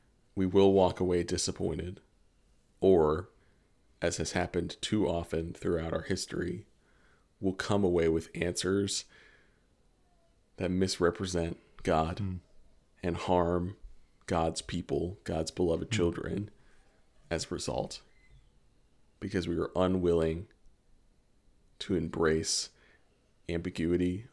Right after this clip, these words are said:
Speaker 1: uncertainty, and mystery, and instead we're looking for something that spelled it out in a way that gave us something definitive and certain, and that just caused a lot of destruction.
Speaker 2: Job has some of the, the most difficult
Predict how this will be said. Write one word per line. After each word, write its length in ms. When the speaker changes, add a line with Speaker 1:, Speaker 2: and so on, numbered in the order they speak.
Speaker 1:
uncertainty, 800
and 160
mystery, 640
and 100
instead 480
we're 140
looking 320
for 160
something 420
that 160
spelled 400
it 100
out 240
in 60
a 60
way 520
that 160
gave 220
us 80
something 440
definitive 800
and 120
certain, 460
and 100
that 120
just 240
caused 320
a 40
lot 240
of 60
destruction. 540
Speaker 2:
Job 300
has 160
some 160
of 160
the, 400
the 80
most 400
difficult 640